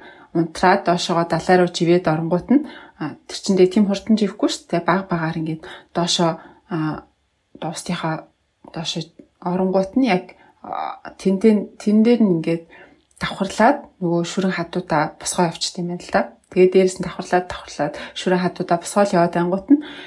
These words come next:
нөгөө хэдэн мянган жилийн өмнө байсан галтуул нь бүр далайн оролт бүр хэдэн мянган километрийн доор байдаг. Аа тэгээд нөгөө нэг сурггүй те.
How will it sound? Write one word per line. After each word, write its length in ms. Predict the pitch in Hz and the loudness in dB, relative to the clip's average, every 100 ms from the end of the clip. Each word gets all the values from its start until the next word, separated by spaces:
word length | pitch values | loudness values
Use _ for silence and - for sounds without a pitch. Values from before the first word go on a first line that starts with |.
| - - | -10 -2
нөгөө 280 | 175 185 180 - - _ | 4 6 6 0 -20 _
хэдэн 340 | - 196 190 214 | -4 -2 2 4
мянган 240 | 185 175 | 4 2
жилийн 340 | - 180 180 170 | 0 -2 0 2
өмнө 320 | 165 180 175 | 2 2 2
байсан 300 | 165 - 180 | 0 -2 -4
галтуул 480 | 180 - - 202 - | -4 -6 -2 -2 0
нь 180 | 180 180 | -2 2
бүр 540 | 208 240 254 254 240 | 4 6 6 4 2
далайн 400 | 175 170 185 175 | 0 0 2 4
оролт 400 | 170 185 233 - | 4 2 0 -4
бүр 140 | - 165 | -8 -6
хэдэн 240 | 180 - | -8 -4
мянган 240 | 175 170 | -4 -4
километрийн 500 | - - 170 - 165 | -8 -4 -4 -2 -4
доор 300 | 170 185 185 | 2 4 4
байдаг. 400 | - 170 - 370 - - - - | 0 -4 0 -2 -4 -20 -14 -8
Аа 160 | 180 | -6
тэгээд 340 | - 185 190 190 - _ - | -2 2 2 2 -12 _ -6
нөгөө 240 | 170 165 160 | -2 -2 -2
нэг 60 | - - - | -6 -14 -10
сурггүй 540 | - 196 202 202 196 | -4 0 0 0 -4
те. 140 | 185 | 0